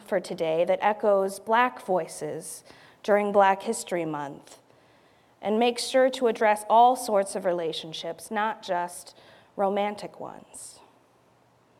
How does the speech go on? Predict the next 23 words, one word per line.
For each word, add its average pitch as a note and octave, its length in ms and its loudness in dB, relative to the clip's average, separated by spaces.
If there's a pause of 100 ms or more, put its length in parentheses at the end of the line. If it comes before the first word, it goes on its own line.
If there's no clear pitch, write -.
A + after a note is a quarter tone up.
(540)
James C4 360 2
Baldwin A#3+ 560 4
wrote F#3+ 540 2 (340)
that A3 160 0
the G#3+ 80 6
role C4+ 380 8
of A3+ 120 2
the A#3 120 -2
artist B3+ 680 4
is A3 160 2
exactly A#3 680 4
the A3 120 0
same G#3+ 480 0
as G3+ 220 -4
the G3 120 0
role G#3 500 6
of F#3+ 200 -2
the F3+ 100 2
lover. E3+ 640 0 (760)
"If G#3+ 200 0
I G#3+ 120 6
love A#3+ 320 4
you, F#3+ 540 0